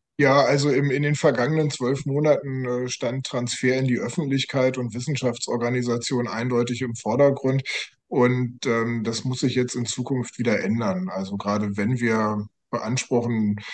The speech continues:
äh, die Verantwortung zu haben, Wissenschaft in die Öffentlichkeit zu transportieren, dann müssen wir auch immer wieder aufs Neue an unserem eigenen wissenschaftlichen Wissen arbeiten. Ähm, das wird bei mir leider noch etwas dauern. Ähm,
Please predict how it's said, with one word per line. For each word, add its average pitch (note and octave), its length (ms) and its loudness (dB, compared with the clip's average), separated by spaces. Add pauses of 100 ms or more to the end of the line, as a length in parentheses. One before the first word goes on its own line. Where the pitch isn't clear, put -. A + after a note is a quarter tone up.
(280)
äh, A2 140 -2
die G#2+ 100 -2
Verantwortung B2 640 2
zu B2 160 0
haben, A2+ 300 0
Wissenschaft B2 540 -2
in A#2+ 100 -4
die A2+ 100 -2
Öffentlichkeit A#2+ 760 -2
zu - 120 -4
transportieren, A#2 880 -2
dann G#2 500 0
müssen C3 200 -2
wir G#2+ 100 0
auch G#2+ 100 -2
immer A2+ 280 -2
wieder G#2+ 260 -2
aufs G2+ 240 -4
Neue A2 260 0
an G2+ 140 -2
unserem G2+ 480 -2
eigenen G#2 520 0 (120)
wissenschaftlichen G#2+ 800 -2
Wissen G#2 380 -2 (480)
arbeiten. F#2+ 640 2 (420)
Ähm, A2+ 560 0
das A#2+ 240 -4
wird C#3+ 140 4
bei B2+ 140 8
mir C#3+ 180 6
leider C#3 280 6
noch C3+ 140 2
etwas B2+ 380 0
dauern. D#3+ 520 4
Ähm, C3+ 380 -2